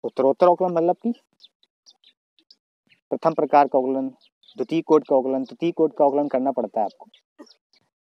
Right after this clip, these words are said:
इसको complete करना है। और फिर इसके बाद अवकलन के जब अनुप्रयोग में आते हैं, अवकलन के अनुप्रयोग में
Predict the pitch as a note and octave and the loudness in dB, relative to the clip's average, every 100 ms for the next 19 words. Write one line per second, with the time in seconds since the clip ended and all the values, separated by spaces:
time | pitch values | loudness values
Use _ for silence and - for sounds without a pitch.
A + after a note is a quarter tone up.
0 | _ - D4+ _ _ A3 C4+ A3 C3+ A#2+ | _ -20 -20 _ _ -2 -2 -2 -2 -4
1 | - G2+ G2 - _ _ _ _ _ _ | -6 -8 -10 -20 _ _ _ _ _ _
2 | _ _ _ _ _ _ - - F#3 F3+ | _ _ _ _ _ _ -16 -2 0 0
3 | - F3 D#3+ D#3+ D#3 - - _ _ _ | -2 2 6 4 4 -8 -20 _ _ _
4 | - - _ - F#3+ - C4+ A#3+ A#3+ A3+ | -20 -20 _ 2 2 4 0 0 0 -2
5 | - D#3 D#3 E3+ E3+ D3+ B2 G#2 G#2+ G2 | -2 -6 -2 0 0 0 -4 -6 -12 -16
6 | - _ _ _ _ _ - _ _ C3+ | -20 _ _ _ _ _ -20 _ _ 2
7 | C#3+ F3+ F#3 E3+ D#3 - D3+ D3+ B2 C3 | 2 2 0 0 0 0 2 2 0 -8